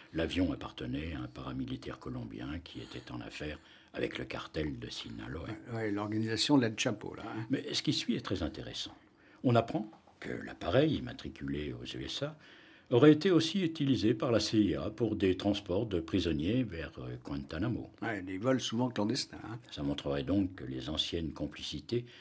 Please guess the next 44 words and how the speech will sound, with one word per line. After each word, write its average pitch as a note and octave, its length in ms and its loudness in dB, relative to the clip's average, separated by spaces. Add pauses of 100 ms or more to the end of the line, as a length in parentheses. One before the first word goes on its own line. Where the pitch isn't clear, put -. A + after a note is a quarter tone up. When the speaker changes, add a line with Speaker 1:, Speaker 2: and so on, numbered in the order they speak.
(160)
Speaker 1:
datant F2+ 340 0
de - 140 -6
l'époque - 520 -2
des - 120 -10
Contras, - 680 -8 (380)
persisteraient. - 680 -2 (220)
Enfin, - 220 -10 (520)
désolé, D2 640 -6 (280)
je - 60 -14
n'en - 80 -10
sais - 140 -8
pas - 100 -10
plus. - 300 -12
Speaker 2:
Ouais, A2+ 260 -4
ça - 160 0
me A2 60 0
semble G#2+ 400 -2
suffisamment G#2+ 600 -4
éloquent G#2+ 420 -2
comme G#2+ 180 -2
ça. - 100 -4 (600)
Alors, D#3 380 10 (580)
vous C#3 100 0
m'aviez B2+ 220 8
promis, A#3 360 10
hein, C#3 60 6
une C#3 180 6
explication - 680 -2
au C3 40 2
sujet A2 280 -2
de G2+ 100 0
l'impuissance A#2 680 2
apparente G#2 520 0
des G2 220 -2
autorités G2+ 540 -4
mexicaines G#2+ 640 0
à, - 680 -10
à A#2 40 2
mettre A2+ 360 2
fin C3+ 260 0
au A2+ 80 2
trafic G#2 420 -6
de G2+ 100 -4
drogue D#3+ 400 -4